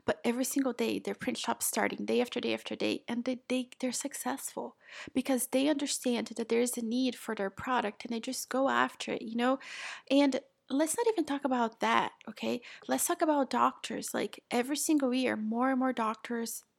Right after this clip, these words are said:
graduate, and more, more psychologists graduate, and more and more, um, whatever, cooks graduated and, and whatever, you know what I'm saying? And do people really look,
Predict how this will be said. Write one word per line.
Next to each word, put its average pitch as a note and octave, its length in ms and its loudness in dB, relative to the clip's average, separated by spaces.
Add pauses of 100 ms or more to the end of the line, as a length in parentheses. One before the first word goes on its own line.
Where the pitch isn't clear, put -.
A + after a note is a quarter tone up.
(100)
graduate, A#3+ 680 -2
and A3+ 80 -8
more, A#3 220 0 (140)
more A#3 220 0
psychologists B3+ 680 2
graduate, A3 640 -4
and A3+ 80 -4
more A3+ 300 0
and A#3 120 0
more, A#2+ 360 2 (640)
um, A3+ 320 0 (280)
whatever, A#3 560 2
cooks - 460 2
graduated G#3 680 0
and, - 160 -8
and A3 320 -2
whatever, A3+ 300 0
you A#3 160 0
know C4+ 80 4
what C#4+ 80 4
I'm C#4+ 100 2
saying? C#4+ 300 0 (480)
And B3+ 420 2 (360)
do B3 80 0
people D4+ 260 2
really F#4 240 6
look, A3+ 520 2